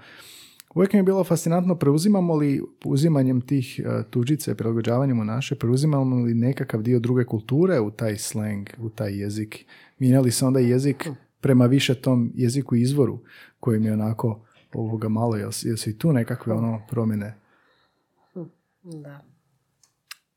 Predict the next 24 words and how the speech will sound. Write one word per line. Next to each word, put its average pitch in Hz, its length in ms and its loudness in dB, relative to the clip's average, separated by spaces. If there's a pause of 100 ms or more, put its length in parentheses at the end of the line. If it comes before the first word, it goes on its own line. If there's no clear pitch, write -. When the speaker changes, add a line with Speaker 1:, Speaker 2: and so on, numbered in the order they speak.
(340)
Speaker 2:
Mm, 160 1120 -14 (240)
to 220 100 -20
se - 160 -14
ne 170 240 -12
bih 202 200 -18
usudila 160 540 -14
tvrditi, 160 760 -20
ali 175 320 -6
Speaker 1:
Mhm. 175 120 -16 (180)
Speaker 2:
da. 165 380 -12 (500)
Opet, 220 260 -10 (560)
mladi 240 400 -8
su - 180 -10
danas, 190 540 -8
ja 233 100 -12
bih 226 180 -12
se 185 80 -14
usudila 196 520 -12
reći, 185 420 -16 (840)
ma 165 120 -8
mi 180 160 -4
smo 147 260 -12
zapravo 151 440 -16
svi 143 320 -14